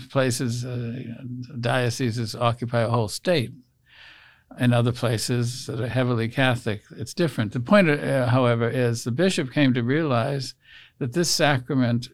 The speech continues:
in a special way, introduced the young adult into what today we'd call diocesan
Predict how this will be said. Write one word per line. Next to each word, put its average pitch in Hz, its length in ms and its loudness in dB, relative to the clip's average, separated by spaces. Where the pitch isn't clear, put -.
in 127 100 2
a 120 60 0
special 170 520 2
way, 117 640 -2
introduced 143 680 0
the 127 100 2
young 123 260 4
adult 117 580 -2
into 131 320 2
what 127 220 2
today 131 320 0
we'd 123 200 -2
call 117 160 0
diocesan 113 920 -2